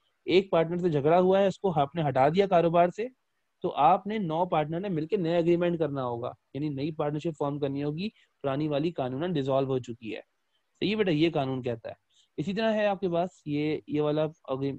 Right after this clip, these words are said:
पॉइंट हम basically छोड़ रहे हैं, इसको मैंने भी ignore करा है। आगे आ जाइए, Continuous loss। देखिए, when a firm is working in continuous loss, any partner may apply to court for dissolution of firm। देखिए, हर partner, अगर आप एक अरसे से, दो साल से continuously loss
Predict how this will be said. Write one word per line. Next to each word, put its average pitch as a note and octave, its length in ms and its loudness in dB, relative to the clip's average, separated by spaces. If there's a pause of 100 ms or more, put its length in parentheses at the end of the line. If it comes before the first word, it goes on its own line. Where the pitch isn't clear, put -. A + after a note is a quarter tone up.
पॉइंट C3+ 380 -4
हम C#3+ 180 -4
basically C3+ 320 -6
छोड़ C3 220 -4
रहे C#3+ 100 -6
हैं, D3+ 100 -8
इसको C#3 200 -10
मैंने C3 200 -6
भी C3 120 -6
ignore C3 380 -8
करा C#3 200 -6
है। D#3 180 -8 (480)
आगे C#3+ 140 0
आ D3+ 60 4
जाइए, D#3+ 360 -2 (440)
Continuous G#3 480 -2
loss। - 360 -6 (460)
देखिए, G3+ 160 -2
when F3 220 0
a B3 100 0 (100)
firm G3+ 120 -2
is G#3+ 180 -2
working D#3+ 400 -2
in G3 80 -6
continuous D#3 460 -2
loss, A#2 260 -2 (240)
any F3+ 220 0
partner D#3 260 0
may D3+ 180 0
apply C3 240 0
to B2+ 80 -4
court B2+ 280 -4
for C3+ 160 -6
dissolution A#2 440 -6
of A2+ 100 -8
firm। - 220 -20 (640)
देखिए, D3+ 160 -4
हर D3 240 2
partner, D3+ 480 2
अगर D3+ 160 2
आप D3+ 340 4 (120)
एक D3 240 0 (180)
अरसे C3+ 280 0
से, C3+ 180 2
दो C#3 200 4
साल B2+ 280 2
से C3+ 160 -2
continuously C3+ 500 -4
loss A#2+ 200 0